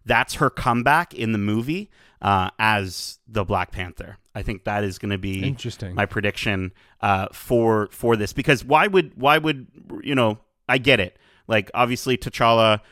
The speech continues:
Speaker 1: is very important, uh, to his mom, and, and she's, she would,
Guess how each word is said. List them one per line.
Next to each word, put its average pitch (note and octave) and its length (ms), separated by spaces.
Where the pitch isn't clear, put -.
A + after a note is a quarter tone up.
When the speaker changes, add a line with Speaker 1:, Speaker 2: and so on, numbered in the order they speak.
Speaker 1:
is A2 240
very A2 640
important, A#2 540
uh, G#2 340
to G#2+ 260
his G#2 240
mom, G#2+ 340
and, G2 260
and G#2 200
she's, G2 420
she A2 220
would, G2 260